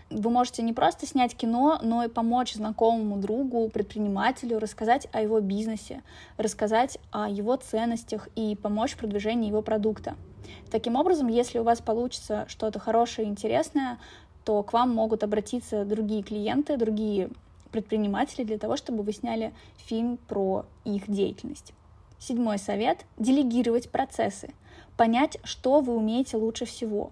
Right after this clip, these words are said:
Возможно, вы супер круто снимаете, а монтаж дается вам тяжело и туго. Или наоборот, круто монтируете, а работа со звуком не идет. Не обязательно учиться всему и уметь все. Делегируйте, соберите команду. Так вам будет гораздо проще снять свой первый фильм.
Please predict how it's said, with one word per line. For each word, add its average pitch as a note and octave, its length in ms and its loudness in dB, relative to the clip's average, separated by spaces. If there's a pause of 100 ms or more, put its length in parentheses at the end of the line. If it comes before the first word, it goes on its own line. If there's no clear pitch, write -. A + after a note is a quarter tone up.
(100)
Возможно, A#3 460 2
вы D#4+ 80 -2
супер D4+ 320 -4
круто D4 260 -4
снимаете, C4 580 0
а G3+ 40 -4
монтаж G#3+ 320 -2
дается B3 460 0
вам C4 160 0
тяжело A#3 420 0
и D4 60 0
туго. C#4 420 -2 (320)
Или A3 160 -2
наоборот, A3 480 4
круто C4 300 -4
монтируете, A#3+ 760 0
а G#3+ 120 2
работа A3+ 280 0
со A3 140 -2
звуком A#3+ 360 0
не A3+ 200 2
идет. G#3+ 340 -2 (520)
Не A3 120 0
обязательно B3 520 4
учиться A#3+ 340 -4
всему A3+ 480 0
и A3+ 80 0
уметь A3 340 -2
все. - 360 -4 (200)
Делегируйте, A#3 680 0 (220)
соберите A3+ 420 -4
команду. A3 640 -2 (560)
Так A#3 180 2
вам A#3 160 4
будет G3+ 220 -2
гораздо A3+ 340 2
проще C4 500 -2 (120)
снять A3+ 460 -4
свой G#3 220 -2
первый A3 280 -2
фильм. A3+ 320 -8